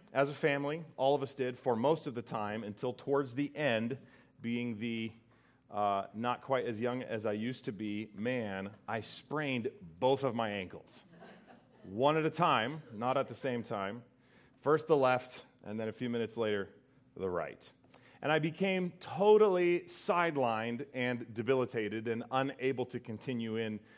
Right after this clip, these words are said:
with the family fun. It really was kind of a bummer, sitting there on a, on a chair, trying to elevate <laughs> both of my ankles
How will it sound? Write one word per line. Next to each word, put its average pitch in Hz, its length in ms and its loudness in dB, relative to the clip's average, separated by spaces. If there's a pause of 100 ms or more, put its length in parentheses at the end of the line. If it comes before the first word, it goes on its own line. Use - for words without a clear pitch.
(200)
with 107 340 -2
the 107 80 -2
family 107 460 -4
fun. 87 360 -6
It - 200 -10
really 285 240 2
was 165 260 8
kind 151 240 0
of 117 100 0
a 117 40 6
bummer, 104 380 2
sitting 131 340 -4
there 117 220 2
on 110 140 0
a, 101 120 -4 (420)
on 110 140 -2
a 104 40 -4
chair, 110 560 0 (120)
trying 120 220 -2
to 113 120 -2
elevate 104 640 0
<laughs> - 180 -10
both - 200 -2
of 101 120 -8
my 107 180 -6
ankles 107 760 -8